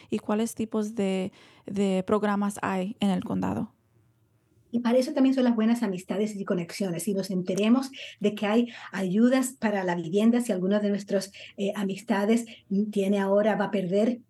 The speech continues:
Speaker 2: eh, su, su cuarto o su
Speaker 1: Ujú.
Speaker 2: apartamento, caramba, ap-, compartamos estos recursos y ahí demostramos esa solidaridad. Porque lo cierto es que es más difícil enfocarnos en nuestro bienestar emocional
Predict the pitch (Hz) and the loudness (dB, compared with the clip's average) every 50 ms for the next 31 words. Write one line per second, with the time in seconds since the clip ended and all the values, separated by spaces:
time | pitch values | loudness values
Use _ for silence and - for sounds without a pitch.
0 | _ - 202 190 175 - - 196 185 175 160 151 165 160 - - - - 190 - | _ -8 -6 -6 -6 -4 -2 -2 0 0 0 -2 -6 -10 -12 -12 -12 -12 -8 -2
1 | - 214 214 233 233 - - 277 285 285 - - - - 196 - 226 233 214 214 | 0 2 2 2 0 0 0 0 0 0 -4 -10 -12 -10 -8 -6 -6 -6 -4 -4
2 | 214 208 180 165 180 214 220 233 240 240 233 233 233 233 - _ _ _ - 208 | -4 -4 -4 -2 0 2 4 4 4 4 4 0 -4 -4 -8 _ _ _ -12 -6
3 | 220 233 247 233 214 208 175 - - - - 214 - - 220 208 196 208 202 - | -2 0 2 2 2 0 -2 -6 -10 -12 -12 -12 -8 -4 -2 -2 0 0 -2 -4
4 | - 240 233 254 269 277 233 233 226 - 240 214 - 202 196 - 226 233 240 - | 0 0 2 2 2 2 0 -2 -2 0 -2 -2 -2 -2 -2 0 2 2 2 2
5 | 220 220 220 - - - - - - 202 185 185 196 220 233 233 233 226 - - | 0 -2 -4 -4 -10 -18 -16 -8 -4 -4 0 0 2 4 4 6 4 4 2 0
6 | - 226 220 226 226 240 240 254 220 196 - 220 208 214 208 185 185 185 175 175 | 0 2 4 4 4 4 2 0 -4 -4 -4 -2 -2 0 0 0 0 2 2 2
7 | 180 175 175 170 180 175 160 156 - _ - - - _ - 254 247 - 247 240 | 2 2 0 0 -2 -2 -4 -6 -10 _ -20 -20 -16 _ -8 -6 0 2 2 2
8 | 240 - 247 240 254 254 - 269 262 262 277 285 - - _ _ - - 233 220 | 2 2 2 0 0 2 2 2 2 2 2 0 -4 -10 _ _ -4 -2 2 4
9 | 220 240 240 - - 226 220 - - 285 349 339 - 214 196 185 196 190 - 196 | 4 2 2 2 -2 -2 -2 0 2 2 2 2 2 -2 -2 -2 -2 -4 -4 -4
10 | - - 196 208 208 220 208 - 208 190 190 180 185 - 208 185 185 180 180 180 | -4 -4 -2 -2 0 -2 -2 0 -2 -2 -2 -2 -4 -6 -6 -4 -2 -2 -4 -4
11 | - - 202 202 208 208 208 208 208 226 208 202 220 208 214 233 233 | -6 -4 -2 -2 0 0 0 -2 0 0 2 2 4 2 2 0 -2